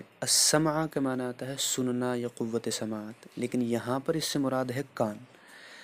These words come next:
مطلب یہ ہے کہ کسی چیز نے کان کو چھوا۔ یہ شیء جو، اے، شیء جو استعمال کیا ہے، یہاں پر کوئی نہ کوئی مفعول آئے گا،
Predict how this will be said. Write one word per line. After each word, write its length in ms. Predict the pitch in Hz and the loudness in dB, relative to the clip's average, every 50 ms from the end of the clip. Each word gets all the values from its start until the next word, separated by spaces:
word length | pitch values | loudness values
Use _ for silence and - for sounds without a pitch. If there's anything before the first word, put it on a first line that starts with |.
| - - - - - - - - - - | -20 -20 -18 -18 -18 -20 -20 -14 -4 -2
مطلب 340 | 127 127 123 143 160 151 | -2 -2 2 2 2 4
یہ 180 | 156 156 156 151 | 4 4 4 4
ہے 100 | 151 160 | 4 4
کہ 140 | 156 - 160 - | 2 -2 -8 -6
کسی 260 | - 143 - - 165 | -2 -2 0 2 0
چیز 320 | 156 - - 143 135 123 135 | 0 0 0 0 0 2 2
نے 140 | 147 151 147 | 0 0 0
کان 260 | - 139 131 127 127 | -2 -2 0 0 -2
کو 160 | 127 - - 135 - - | -2 -2 -6 -6 -6 -4
چھوا۔ 400 | - - - 135 120 110 104 101 - - - _ - | -2 0 2 4 4 2 2 -2 -8 -14 -20 _ -6
یہ 120 | - 123 123 | -4 -2 0
شیء 540 | - - - 139 131 139 143 - - 165 165 160 | 2 2 2 2 2 2 2 0 0 -2 -2 0
جو، 320 | 165 165 160 151 147 143 - - _ _ _ | 0 0 0 0 0 -2 -4 -8 _ _ _
اے، 260 | - 127 120 117 117 | -6 -4 -4 -2 -4
شیء 240 | 117 - 127 123 123 - - | -2 0 0 0 0 0 -2
جو 140 | 143 135 135 | -2 0 0
استعمال 440 | 127 127 - - 123 117 120 120 117 117 | -2 -2 -2 -4 -2 -2 -2 -2 -4 -4
کیا 280 | - 120 113 113 113 | -2 -2 0 0 0
ہے، 100 | 113 123 | -2 -2
یہاں 240 | 131 123 113 113 113 | -2 -2 -2 -4 -2
پر 140 | 110 - 117 - - - - - - - - - | -2 -2 -4 -4 -8 -14 -16 -14 -16 -16 -12 -2
کوئی 180 | - 123 123 | 0 2 2
نہ 60 | 120 | 2
کوئی 160 | 120 113 131 127 | 2 2 2 2
مفعول 560 | 123 117 113 - - 120 117 117 123 120 113 | 2 0 -2 -2 -2 0 4 4 6 6 4
آئے 220 | 107 104 104 - - | 2 0 -4 -8 -10
گا، 60 | - | -12